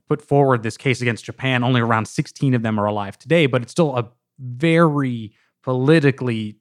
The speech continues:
charged issue in Korea. And so until effectively Japan's like, "We are so sorry, and here's a bunch of money, and, like, what else can we do to apologize?" this issue is not gonna go away. And it's, just to go up one more step, it just, wha-, you know, if you're in the U S, why should all this matter? Well, one, it's just a horrible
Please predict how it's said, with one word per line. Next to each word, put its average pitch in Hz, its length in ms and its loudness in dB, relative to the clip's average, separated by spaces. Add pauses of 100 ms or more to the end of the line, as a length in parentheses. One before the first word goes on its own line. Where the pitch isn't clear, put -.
charged 131 540 0
issue 120 360 -2
in 107 140 -6
Korea. 110 420 -2
And 104 160 -8
so 113 220 -2
until 117 680 0
effectively 110 600 -6
Japan's 120 340 -4
like, 110 160 -6
"We 120 120 -4
are 107 80 -6
so 135 180 -4
sorry, 113 320 0
and 104 80 -6
here's 123 140 -4
a 117 40 -10
bunch 113 200 -12
of 110 80 -8
money, 113 300 -2
and, 107 100 -4
like, 107 140 -6
what 123 120 -2
else 117 140 -2
can 117 160 -8
we 110 80 -8
do 113 180 -6
to 107 80 -4
apologize?" 135 640 -2 (400)
this 131 140 -2
issue 123 160 0
is 120 80 0
not 110 160 2
gonna 110 140 -4
go 104 160 -4
away. 101 440 0
And 107 100 -8
it's, - 220 -12 (380)
just 147 140 -4
to 147 60 -6
go 131 120 2
up 123 140 -2
one 127 180 2
more 113 160 0
step, - 460 -2 (140)
it 139 140 -6
just, 123 180 -6 (180)
wha-, 139 240 -4
you 139 100 0
know, 113 160 0
if 117 160 -6
you're 139 100 2
in 127 60 2
the 120 80 0
U 117 200 2
S, 123 160 0
why 113 100 2
should 113 140 -4
all 107 100 -2
this 107 160 -8
matter? 156 240 0
Well, 120 140 -2
one, 123 240 4
it's 110 100 -6
just - 240 -8
a 135 320 -6
horrible 107 480 -6